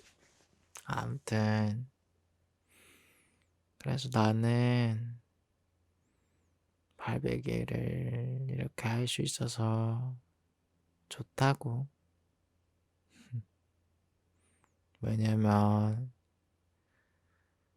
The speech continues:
발베개 자기가 이렇게 하고 있으면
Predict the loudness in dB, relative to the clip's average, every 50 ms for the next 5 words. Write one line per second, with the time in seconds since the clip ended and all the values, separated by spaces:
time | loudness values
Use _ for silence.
0 | _ _ _ _ _ _ -2 0 2 4 4 4 6 6 6 4 4 2 2 0
1 | 0 2 2 2 2 2 2 0 -2 -6 _ 0 0 2 4 4 2 2 2 0
2 | -2 -2 -4 -6 -6 -4 -4 -4 0 2 2 2 4 2 -2 -2 -2 -2 0 0
3 | 0 0 0 0 -2 -4 -6